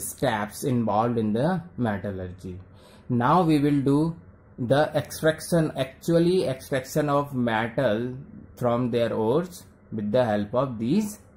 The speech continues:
steps. Okay, so here again we will repeat this metallurgy involves some various processes, that is first is first, second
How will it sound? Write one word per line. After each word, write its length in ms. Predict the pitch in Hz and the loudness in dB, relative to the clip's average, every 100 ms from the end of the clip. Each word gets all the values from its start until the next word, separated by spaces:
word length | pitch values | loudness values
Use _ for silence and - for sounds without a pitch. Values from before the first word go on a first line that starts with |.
| - | -18
steps. 680 | - - 104 - - - - - - - | -14 -10 -10 -12 -18 -18 -20 -20 -20 -6
Okay, 380 | - 151 233 - - - - - - - | 0 4 2 0 -14 -20 -20 -20 -20 -6
so 400 | - 202 220 240 - | 2 4 4 0 -6
here 560 | - 175 180 160 202 - - - - | 2 4 6 4 2 -8 -20 -20 -10
again 520 | 127 143 175 202 208 - | -6 0 2 2 2 -2
we 200 | 160 147 | -2 0
will 160 | 165 180 | 2 4
repeat 680 | 160 160 196 165 151 175 - - - | 4 4 4 4 2 -2 -6 -18 -6
this 280 | 127 170 170 | 0 2 2
metallurgy 760 | 143 147 175 180 175 170 196 | 4 4 4 4 4 2 4
involves 680 | 175 156 151 156 180 190 170 | 4 6 6 8 6 4 0
some 300 | - 175 170 | 0 4 6
various 580 | 147 143 156 175 170 - | 4 4 2 0 0 -4
processes, 1000 | - 147 151 196 185 160 135 151 - - | 2 2 4 4 4 6 4 4 -2 -2
that 300 | 139 135 151 | 0 0 2
is 220 | 165 - | 0 0
first 420 | 156 151 - - | 0 0 -2 -2
is 440 | 185 190 175 - - | 0 0 -2 -10 -8
first, 520 | 139 151 170 - 196 196 - - - | -2 0 0 -2 -2 -2 -4 -20 -16
second 760 | - 143 135 - 170 185 208 | -2 0 0 0 2 2 0